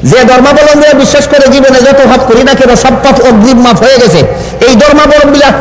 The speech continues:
কোনো রকমের অপরাধ করতে চিন্তা ভাবনা করবে? সুতরাং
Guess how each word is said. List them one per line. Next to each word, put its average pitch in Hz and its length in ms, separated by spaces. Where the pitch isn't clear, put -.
কোনো 294 260
রকমের 339 320
অপরাধ 302 380
করতে 302 200
চিন্তা 240 280
ভাবনা 294 180
করবে? 311 380
সুতরাং 311 480